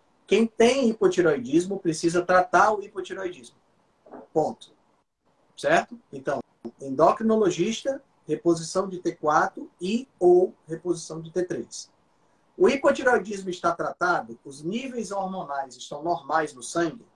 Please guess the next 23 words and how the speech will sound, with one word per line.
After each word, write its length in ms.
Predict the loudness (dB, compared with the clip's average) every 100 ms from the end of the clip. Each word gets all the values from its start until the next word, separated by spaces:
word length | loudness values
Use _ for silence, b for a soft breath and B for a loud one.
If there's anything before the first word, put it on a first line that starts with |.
| _ _ _ -14
Sim. 440 | -6 2 2 2 -4 _ _ _ _ _ _ -8
Você 300 | -6 2 2
é 140 | 4
uma 160 | 2 2
pessoa 340 | 2 0 -2
normal 520 | 0 0 2 2 2 -2 _
e 60 | -4
pode 280 | 2 2 2
fazer 260 | -2 -2
qualquer 320 | -2 -2 -2 0
coisa 320 | 2 2 0
que 80 | -4
uma 80 | -4
pessoa 280 | -4 -2 -4
normal 300 | -4 -6 -6
faz. 360 | -12 -16 -20 _ _ _ _ -4
Ponto. 320 | -2 -2 _ _
Tá 100 | -6
resolvido 400 | -6 -4 -6 -6 -10 _ -10 -8
o 60 |
problema. 320 | -6 -6 -8 _ _ _ _ 2
Tá? 260 | 4 2 _ _ _ -12
Essa 180 | -8